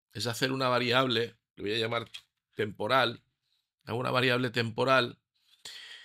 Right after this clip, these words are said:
y le digo que esta variable temporal son los, los puntos de vida que vamos a restar, que nuevamente va a ser un número aleatorio. Esto a veces en los juegos lo que se hace es que en función del arma que lleva el, el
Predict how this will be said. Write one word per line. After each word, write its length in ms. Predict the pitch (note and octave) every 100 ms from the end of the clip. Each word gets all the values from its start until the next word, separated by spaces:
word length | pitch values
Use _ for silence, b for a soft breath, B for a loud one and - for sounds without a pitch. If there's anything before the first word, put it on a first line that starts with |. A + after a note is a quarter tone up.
| B B B B B _ _ -
y 100 | A#2
le 80 |
digo 240 | A#2 C#3 B2+
que 60 |
esta 160 | B2 C3
variable 400 | B2+ C3+ C3 B2
temporal 480 | C#3 B2 B2+ C3 B2
son 340 | - A#2 B2
los, 400 | C3 A2+ F#2+ -
los 320 | G#2+ G#2 G2
puntos 400 | - A#2+ A2 A#2+
de 100 | A2+
vida 220 | A2 A#2 C#3
que 120 | B2
vamos 260 | G#2 G2
a 80 | G2+
restar, 520 | G2 G2 D#3 D3+ - _ _ _ _
que 120 | - A#2+
nuevamente 500 | C#3 B2+ A#2 B2 C#3
va 80 |
a 60 | A2+
ser 180 | - A2
un 100 | A2
número 280 | G#2+ G2+ G2
aleatorio. 600 | F#2 E2 E2 F2+ D#2+ - _ _ B B B B
Esto 260 | B2+ -
a 40 | C3+
veces 320 | C#3 D#3+ D3
en 100 | D3
los 120 | C3
juegos 340 | - D3+ D#3 C#3
lo 120 | B2
que 120 | A2
se 120 | B2+
hace 200 | B2 D3+
es 80 | C3+
que 100 | C3+
en 80 | A2+
función 460 | A#2 A2 C#3+ D3
del 160 | D3+ C#3
arma 340 | D#3+ E3 D3+
que 140 | C3 C3
lleva 320 | D#3 D3+ C#3+
el, 320 | C3 A2+ - _
el 500 | A2+ A2 G2+ F#2 F2+